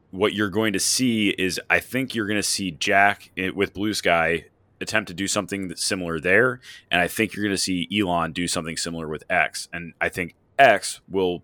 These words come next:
be very tied with the legacy financial system. I, that would be my guess. I don't know.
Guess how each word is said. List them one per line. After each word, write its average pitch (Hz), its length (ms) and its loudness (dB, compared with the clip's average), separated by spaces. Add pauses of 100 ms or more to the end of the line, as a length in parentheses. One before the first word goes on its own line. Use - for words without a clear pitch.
be 82 300 -6
very 85 420 -2
tied 90 360 2
with 80 180 -10
the 76 340 -6
legacy 78 360 -4
financial 76 460 -4
system. 71 380 -8
I, 90 140 6
that 90 120 4
would 87 100 2
be 82 80 -4
my 69 220 -8
guess. - 380 -4
I 87 60 -4
don't 85 200 -4
know. 69 140 -12